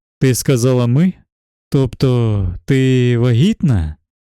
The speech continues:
Його очі спалахнули радістю. "Тоді я тричі дурень", засміявся він. "Напевно, це гормони. Пробач, що була такою нестерпною",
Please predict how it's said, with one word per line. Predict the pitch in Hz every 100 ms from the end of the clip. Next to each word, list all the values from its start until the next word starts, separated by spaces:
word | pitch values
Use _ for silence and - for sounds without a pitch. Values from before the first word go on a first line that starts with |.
| _
Його | 113 139 139 156
очі | 196 - 110 92
спалахнули | - 139 139 120 139 131 185
радістю. | 143 90 85 - 90 78 73 - _ _ _ _ _ _
"Тоді | - 175 185
я | 190 185
тричі | 220 226 - 131
дурень", | 185 190 104 82 80 _ -
засміявся | 123 123 135 123 117 - 185
він. | 131 78 76 71 _ _ _ _ _ -
"Напевно, | 165 156 190 165 135
це | -
гормони. | 139 185 165 107 82 76 73 - _ -
Пробач, | 180 160 175 190
що | - 151
була | 139 160
такою | 151 135 147 147
нестерпною", | 180 - 170 110 107 101 87 80